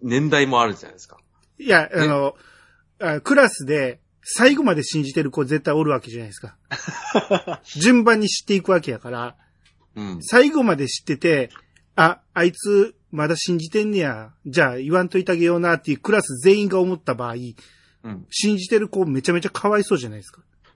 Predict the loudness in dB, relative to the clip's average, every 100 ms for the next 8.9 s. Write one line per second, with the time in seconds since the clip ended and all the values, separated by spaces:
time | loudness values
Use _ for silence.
0 | -6 -4 -2 -4 -2 2 2 2 0 0
1 | 0 -4 -10 -8 -4 -4 -6 -10 0 2
2 | 2 0 -10 -16 _ -6 -2 -2 -4 -8
3 | 2 4 6 6 6 6 6 4 -4 -4
4 | 0 0 2 0 0 -2 -4 -6 -12 -12
5 | -14 -14 -14 -4 -4 -2 -4 -2 -2 -2
6 | -4 -12 _ -2 -2 -2 -6 -6 -8 -6
7 | -6 -8 -8 -4 0 0 -2 -4 -4 -4
8 | -6 -4 -4 -6 -6 -8 -8 -10